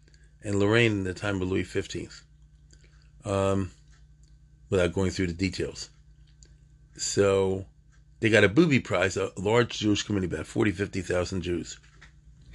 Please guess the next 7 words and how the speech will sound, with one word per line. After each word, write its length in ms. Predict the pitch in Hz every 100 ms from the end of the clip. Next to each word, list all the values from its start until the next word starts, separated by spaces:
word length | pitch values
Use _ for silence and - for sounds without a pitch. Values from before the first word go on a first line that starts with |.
| - - - - - -
Uh, 220 | 95 95 92 80 - - - - - - - - -
and 480 | 98 90 92 90 - - - -
very, 640 | 95 95 151 151 123 117 110
uh, 200 | 107 101
traditional 800 | - 92 123 127 101 87 87 87
Jews, 400 | - 98 90 -
religious, 640 | 87 113 107 90 -